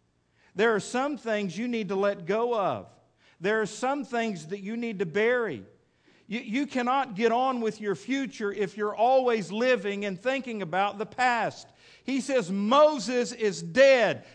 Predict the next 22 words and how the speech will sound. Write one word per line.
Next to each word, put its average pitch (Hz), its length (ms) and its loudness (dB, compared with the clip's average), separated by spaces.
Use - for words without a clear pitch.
That 285 440 4
era 285 560 8
is 233 300 2
over. 240 580 4
That 269 360 4
chapter 269 560 0
of 208 120 0
the 196 100 2
book 269 540 4
has 240 180 0
concluded. 233 800 -2
Let's 262 320 2
start 254 360 -2
the 269 60 -10
next 254 420 -4
chapter. 127 580 -6
Let's 156 260 -12
move 151 240 -10
on." 92 200 -14
Second, 285 380 -4
he 185 140 -4
says, 180 520 -4